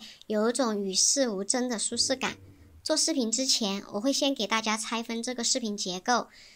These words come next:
这样你们看见类似的就知道怎么去做这种视频啦。合成素材里面有视频加图片合成的，也有视频加视频的，但是制作方法都是一样的。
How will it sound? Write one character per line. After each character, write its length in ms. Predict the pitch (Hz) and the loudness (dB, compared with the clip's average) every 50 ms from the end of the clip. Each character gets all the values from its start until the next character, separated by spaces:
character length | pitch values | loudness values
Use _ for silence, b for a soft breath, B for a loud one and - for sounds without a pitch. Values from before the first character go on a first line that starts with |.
| B B | B B
这 180 | _ - 277 277 | _ 4 6 6
样 140 | 277 262 247 | 6 6 4
你 80 | 226 | 2
们 160 | 202 190 190 208 | 0 -2 -4 -4
看 200 | - 254 233 233 | -2 -2 -2 0
见 180 | 247 233 233 | 0 -2 -2
类 160 | 233 254 254 | -2 -2 -2
似 300 | 240 - - - 262 247 | -2 -2 -2 0 0 0
的 100 | 220 190 | -2 -2
就 160 | - - 170 165 | -2 -4 -6 -6
知 160 | 220 - 214 | -6 -4 -2
道 140 | 226 214 214 | -2 -2 -2
怎 120 | - 202 | -4 -6
么 140 | 180 185 190 | -6 -6 -6
去 160 | - - 254 | -4 -4 -4
做 180 | 254 - 269 233 | -2 0 -2 -2
这 140 | 226 247 | -2 -4
种 100 | 240 214 | -6 -4
视 200 | 202 208 - 247 | 0 0 0 0
频 240 | 240 - - 196 196 | 0 -4 -4 -4 -4
啦。 180 | 202 202 185 b b b b b b b b _ _ _ | -4 -6 -6 b b b b b b b b _ _ _
合 220 | - - 247 262 | -4 2 2 2
成 180 | 269 - 247 262 | 4 2 0 -2
素 160 | 262 - - | 0 -2 -4
材 220 | - - 233 196 | -2 0 0 0
里 140 | 208 208 196 | 0 0 0
面 240 | 202 226 220 226 226 | 0 0 0 0 0
有 160 | 226 208 190 | 0 0 0
视 200 | 202 - - 285 | 0 0 2 2
频 200 | 277 233 220 196 | 0 0 -2 -2
加 160 | 190 220 214 | 0 -2 -2
图 240 | 226 220 - 208 196 | -2 -4 -8 -10 -10
片 200 | 196 - 277 254 | -4 -2 -2 -2
合 160 | 247 - 202 | -2 -4 -6
成 220 | 202 - 202 190 202 | -6 -6 -6 -6 -4
的， 140 | 196 202 B B B B B B | -6 -6 B B B B B B
也 160 | 220 220 233 | 2 4 4
有 100 | 240 214 | 4 4
视 200 | 220 - - 294 | 4 4 2 2
频 180 | 285 254 202 196 | 2 0 -2 0
加 140 | - 202 | 0 2
视 240 | 220 - - - 262 | 4 4 4 4 2
频 200 | 262 214 202 196 | 0 -2 -4 -4
的， 160 | 202 196 180 B B B B B B | -4 -4 -6 B B B B B B
但 160 | _ - 269 277 | _ 2 4 4
是 180 | - 277 269 | 4 2 2
制 140 | 247 - 277 | 2 0 0
作 160 | 262 277 262 | 0 0 0
方 180 | 262 262 247 247 | 0 0 0 2
法 120 | 254 202 | 0 0
都 120 | 190 214 214 | 0 2 4
是 200 | - - - 233 | 4 4 4 2
一 160 | 190 190 202 | -2 0 0
样 200 | 202 233 240 214 | 0 0 0 0
的。 200 | 202 190 - | -4 -6 -6